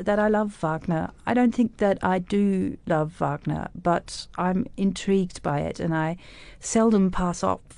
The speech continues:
the opportunity to attend Wagner 'cause it's like the biggest challenge. It's also like catastrophe tourism. There's so much to,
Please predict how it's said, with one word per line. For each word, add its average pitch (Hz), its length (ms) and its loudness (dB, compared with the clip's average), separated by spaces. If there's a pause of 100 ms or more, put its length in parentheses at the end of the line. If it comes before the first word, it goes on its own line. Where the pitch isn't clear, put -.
(240)
the 180 200 -4
opportunity 180 840 0 (320)
to - 100 0
attend 202 400 4
Wagner 185 320 -2
'cause 208 120 -8
it's 214 160 -6
like 262 120 -4
the 254 140 -2 (160)
biggest 285 340 -2
challenge. 247 340 2
It's 233 120 -6
also 277 240 0
like - 420 -2 (540)
catastrophe - 600 -4
tourism. - 580 -4 (100)
There's 226 120 2
so - 260 8
much - 320 2
to, 208 140 4